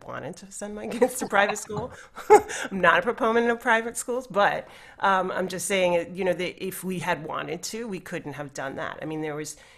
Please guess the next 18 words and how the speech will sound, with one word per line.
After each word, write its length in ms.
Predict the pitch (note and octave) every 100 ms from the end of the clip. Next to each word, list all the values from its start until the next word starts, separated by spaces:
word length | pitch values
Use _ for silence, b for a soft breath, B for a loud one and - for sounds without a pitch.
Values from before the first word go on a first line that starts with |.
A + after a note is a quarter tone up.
| B
you 60 |
know, 100 | A#3+
we 160 | F#3 F3
were 160 | F3 E3+
living, 680 | D#3+ E3+ F3 E3+ E3+ E3 D#3+
you 160 | F3
know, 220 | D#3+ D#3
in 200 | D#3+ D#3+
New 100 | D#3+ D#3+
York 180 | -
City, 460 | - D#3 C#3+ F3+ F3+ -
you 140 | D#3+
know, 280 | D3 D3 - - -
uh, 360 | B2 F2 F2+ -
as 340 | C#2 C3 C#3+
middle 400 | D#3 D3+ D3+ D3+
class 680 | D3 - D3 C#3+ D3 - - -
people, 480 | - G3 C#3+ C3+ D#3